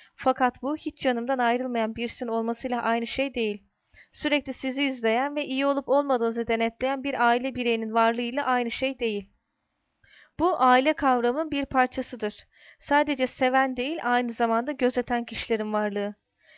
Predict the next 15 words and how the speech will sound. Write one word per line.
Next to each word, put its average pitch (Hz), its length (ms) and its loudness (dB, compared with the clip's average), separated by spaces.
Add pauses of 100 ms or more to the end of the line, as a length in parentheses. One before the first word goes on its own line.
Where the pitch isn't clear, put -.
(200)
Annem 285 300 2
öldükten 294 480 2
sonra 247 460 0
da 226 140 2
en 294 220 0
fazla 233 340 2
aradığım 233 420 0
şey 285 280 -2
bu. 233 220 0 (420)
Manevi 226 500 2
güvenlik 233 460 0
dediğimiz 226 360 -2
şey 240 260 -2
değil 294 180 -6
miydi? 214 420 -6